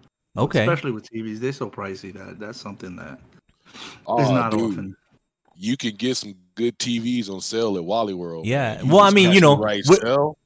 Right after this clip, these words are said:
Speaker 1: we're gonna talk about that, but I wanna kinda get a barometer because I think for the most part, most people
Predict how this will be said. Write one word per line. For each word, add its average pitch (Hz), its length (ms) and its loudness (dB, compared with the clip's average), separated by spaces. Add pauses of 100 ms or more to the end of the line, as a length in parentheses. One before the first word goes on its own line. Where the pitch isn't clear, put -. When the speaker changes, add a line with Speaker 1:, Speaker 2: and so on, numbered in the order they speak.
(140)
Speaker 1:
we're 190 160 10
gonna 202 160 8
talk 147 200 4
about 143 180 4
that, 143 100 4
but 147 100 4
I 160 60 8
wanna 214 260 4
kinda 175 300 0
get 160 160 4
a 156 60 8
barometer 135 640 4
because 123 640 0 (240)
I 147 80 6
think 202 220 4
for 220 120 4
the 165 80 4
most 139 340 4
part, 117 480 2
most 135 480 4
people 160 600 2